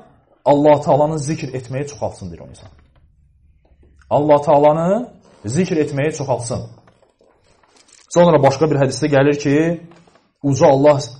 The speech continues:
ruzini deyir, sizin aranızda deyir, bölüşdürmüşdü. Bölüşdürdüyü kimi əxlaqı da sizin aranızda bölüşdürmüşdü.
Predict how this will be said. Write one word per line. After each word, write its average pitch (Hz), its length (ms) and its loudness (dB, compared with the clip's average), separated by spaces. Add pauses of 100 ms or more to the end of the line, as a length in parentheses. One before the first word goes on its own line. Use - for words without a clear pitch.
(120)
ruzini 131 400 0
deyir, 135 120 -4
sizin 147 240 -6
aranızda 135 460 -2
deyir, 135 220 -4
bölüşdürmüşdü. 123 720 -4 (500)
Bölüşdürdüyü 147 640 0
kimi 165 160 -8
əxlaqı 151 580 0
da 156 80 0
sizin 156 220 -8
aranızda 135 520 -4
bölüşdürmüşdü. 117 640 -6